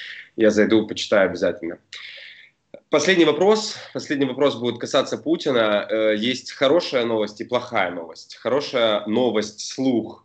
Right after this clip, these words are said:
о том, что, э, у Путина двадцать второго октября была остановка сердца, и плохая новость в том, что, э, к сожалению, он, он всё ещё жив.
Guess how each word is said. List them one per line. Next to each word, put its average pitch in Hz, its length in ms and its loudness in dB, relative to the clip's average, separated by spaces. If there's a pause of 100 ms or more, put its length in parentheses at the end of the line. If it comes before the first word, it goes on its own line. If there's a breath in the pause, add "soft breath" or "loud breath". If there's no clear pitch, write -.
о 98 140 -2
том, 117 240 0
что, 107 960 2
э, - 40 -6
у 113 60 -4
Путина 110 400 0
двадцать 104 320 0
второго 104 360 2
октября 101 380 0
была 98 360 0
остановка 107 500 -2
сердца, 202 460 -2
и 95 40 -4
плохая 135 420 0
новость 107 420 -2
в - 40 -20
том, 135 200 -2
что, 104 500 2 (100)
э, 64 160 -6
к - 60 -18
сожалению, 107 880 0 (640 soft breath)
он, 107 320 4
он 101 720 2
всё - 180 0
ещё 104 220 -2
жив. 95 280 -4